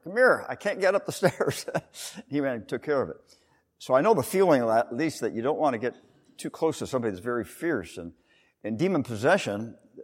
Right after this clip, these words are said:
pe-, people can just lose themselves and just do all kinds of terrible things. And that's what the situation was with, with these guys. Um, Matthew alone relates this fact, although Mark and Luke describe their violence even a little bit more fully.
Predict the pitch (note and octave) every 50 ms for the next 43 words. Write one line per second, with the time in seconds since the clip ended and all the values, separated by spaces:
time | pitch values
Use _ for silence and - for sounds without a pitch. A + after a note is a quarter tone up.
0 | - _ - - C3+ A2+ - - D3+ - A#2 - G2+ G2 F#2+ A#2 - - G#2+ A2
1 | C#3 D#3 D3 A2+ A2 F#2 - - B2+ A#2+ B2 C#3 C3+ G#2 F2+ F#2 A2+ G#2+ - G#2+
2 | G2+ G#2+ A#2 A2 - A#2 A2+ A2 F#2+ F2 - - C#3 C3 A#2+ G2 F#2+ E2 - -
3 | C3+ A#2 F2+ E2+ F2+ - - _ _ _ _ _ _ _ _ _ _ - F#2+ F#2+
4 | G2 A2+ A#2+ - - G2 F2 - - F2 - - D3 B2+ - G#2 G2 G#2+ G#2+ G2+
5 | - F#2+ F#2+ F#2+ F#2 E2+ F2+ F2 D#2+ _ _ _ - F2+ F2 D#2+ F2+ A2 B2+ C3
6 | A2 - G2 D#2+ C2+ A1+ - - - - _ _ _ _ - - _ _ _ _
7 | _ _ _ - G#2+ A2 G#2+ G#2 G2+ F#2+ F2 - _ _ _ _ _ _ _ -
8 | G#2 C3+ F3+ A3+ A3+ - E3+ D3+ C3+ C#3 D3 F#3 G3 F3 C#3+ B2 A#2+ A#2 A#2+ C#3
9 | E3 F#3 F3+ - - A2+ G#2 F2+ - - - C3 G2 G2 B2+ - - A2+ A2 A2+
10 | A#2 C3 C3 B2 A#2+ A2+ - - - - - - A2 A#2 B2+ D3 D#3 D3+ - -
11 | B2 A2+ A#2 A#2 B2+ D#3 D#3 C#3+ - - A2+ A2 G2 - - - - C#3 C3+ C#3
12 | C3+ C3 B2 A2+ G2+ A2+ A2 G#2 G2 A#2+ B2 B2+ A#2+ A2+ A2 G#2 F#2+ - - B2
13 | A2 G#2 G#2 G2+ F#2+ E2+ F#2 G2+ F#2+ G#2 G#2+ G2+ F#2+ F#2+ - G2+ G2 F#2+ - -
14 | - C3 B2 G#2+ E2+ C#2 -